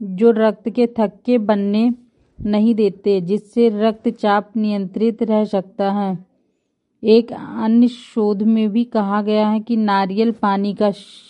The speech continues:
सेवन करने से उच्च रक्तचाप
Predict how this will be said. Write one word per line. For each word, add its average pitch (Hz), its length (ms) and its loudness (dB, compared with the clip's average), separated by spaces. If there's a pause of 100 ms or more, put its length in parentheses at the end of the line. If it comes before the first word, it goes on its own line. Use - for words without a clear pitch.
(140)
सेवन 208 400 2
करने 208 520 0
से 233 380 2 (540)
उच्च 233 300 0
रक्तचाप 214 920 0